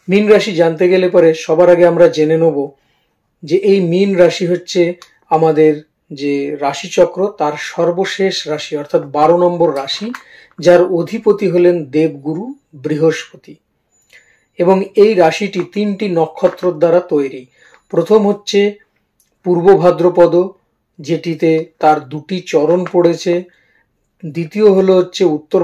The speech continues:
ভাদ্রপদ, যেটিতে তার চারটি চরণ পড়েছে। এবং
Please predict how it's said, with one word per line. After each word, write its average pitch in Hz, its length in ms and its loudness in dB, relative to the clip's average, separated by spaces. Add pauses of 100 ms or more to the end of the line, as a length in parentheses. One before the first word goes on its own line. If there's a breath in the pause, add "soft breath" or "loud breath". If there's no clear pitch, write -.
ভাদ্রপদ, 165 460 0 (440)
যেটিতে 160 400 -6
তার 151 200 0 (420 soft breath)
চারটি - 400 -4
চরণ 170 320 4 (100)
পড়েছে। 160 380 0 (480 loud breath)
এবং 160 220 4